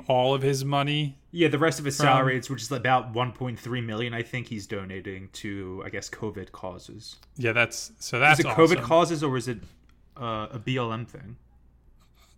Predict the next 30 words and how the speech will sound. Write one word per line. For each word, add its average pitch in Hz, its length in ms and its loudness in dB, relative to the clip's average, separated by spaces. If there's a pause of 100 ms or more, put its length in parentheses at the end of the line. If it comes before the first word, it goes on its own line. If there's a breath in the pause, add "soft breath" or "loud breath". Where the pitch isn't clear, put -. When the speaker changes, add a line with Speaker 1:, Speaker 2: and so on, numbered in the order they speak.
(140)
Speaker 1:
Actually, 127 460 2
let's 135 320 -2
check, - 320 -6
'cause 117 180 -10
I 120 100 -4
Speaker 2:
Yeah, - 0 -
Speaker 1:
don't 135 100 2
Speaker 2:
I 123 100 2
don't, 135 40 2
Speaker 1:
wanna 131 140 2
Speaker 2:
I 143 40 0
don't - 20 2
Speaker 1:
get 151 80 4
Speaker 2:
wanna 143 140 0
Speaker 1:
that 147 160 4
Speaker 2:
misspeak. 131 220 -4
Speaker 1:
wrong. 180 760 0 (720 soft breath)
I 170 80 8
mean, 190 160 6
either 185 260 10
way, 151 280 12
both 135 380 4
causes 120 320 6
Speaker 2:
Either 202 100 10
way, 175 240 10
Speaker 1:
are 113 500 2
Speaker 2:
it's 135 420 -4
worthy. 151 600 6
Speaker 1:
<laughs> - 1000 -18
Yeah, 120 340 -4